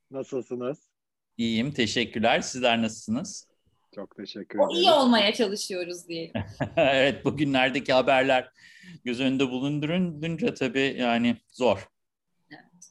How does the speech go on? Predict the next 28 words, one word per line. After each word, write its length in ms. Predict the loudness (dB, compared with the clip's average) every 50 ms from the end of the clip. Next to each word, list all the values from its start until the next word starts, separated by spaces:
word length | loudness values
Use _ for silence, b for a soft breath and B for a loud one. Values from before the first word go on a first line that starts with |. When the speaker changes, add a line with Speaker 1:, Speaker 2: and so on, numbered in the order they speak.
| _ 2 4
Speaker 2:
Darbe 320 | 6 6 6 6 4 2
üstüne 360 | 2 0 -4 -4 -2 2 4
darbe 280 | 6 6 6 4 4 0
yiyoruz 500 | 0 0 -2 -2 -4 -4 -6 -8 -8 -6
yani. 320 | -4 -4 -4 -6 -8 -12 -8 _
Speaker 3:
Garip 280 | -4 -4 -4 -4 -2 -2
bir 40 | 0
hafta. 220 | 2 4 4 4
Speaker 1:
Evet. 200 | 4 2 0 -4 -6 _ _ _ _ _ _ _ -20 -20 _ _
Speaker 2:
Çok. 220 | _ 0 2 4 6
Speaker 1:
Evet, 280 | 6 6 4 2 0 -6 _ -20 -20 _
yoğun 480 | -12 -4 0 4 6 6 6 4 2 0
bir 60 | 0
hafta. 600 | 0 0 -2 -4 -6 _ -4 -4 -4 -4 -8 -12 _ _ _ -16 -10
Şimdi, 240 | -6 -4 0 2 2
e, 240 | 2 2 0 0 0
Uygar 420 | 0 0 0 2 4 4 4 4 4
Bey, 100 | 2 0
öncelikle 540 | 2 0 2 4 4 4 4 4 2 2 2
sizi 280 | 4 2 2 2 2 2
tanıyalım. 600 | 2 2 4 4 4 2 2 2 0 -2 -4 -8 -8 -10 -6
Change 380 | 0 2 2 2 2 2 2 4
org'da 380 | 4 4 4 2 0 0 0 2
ne 180 | 2 -2 -2
kadar 440 | 2 2 2 4 4 2 2 0 -4
süredir 440 | -8 -8 -6 -6 -4 -4 -6 -4 -2
görev 240 | 0 0 0 0 -2
alıyorsunuz? 720 | -4 -4 -6 -12 -14 -18 -18 -18 -18 -16 -16 -18 -18